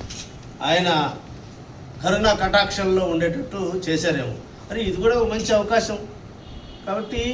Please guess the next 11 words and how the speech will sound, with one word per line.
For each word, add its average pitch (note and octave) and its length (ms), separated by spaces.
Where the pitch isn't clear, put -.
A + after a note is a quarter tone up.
ఈ G3 100
డివిజన్ G#3 600
చేసి A3 500
ఈ F3+ 120
ప్రజల F3+ 320
అవసరాలను F3 560
కూడా, F3 260
ఆ, C#3+ 400
తీర్చాల్సిన E3 560
అవసరం D3+ 340
ఉంది. D3 300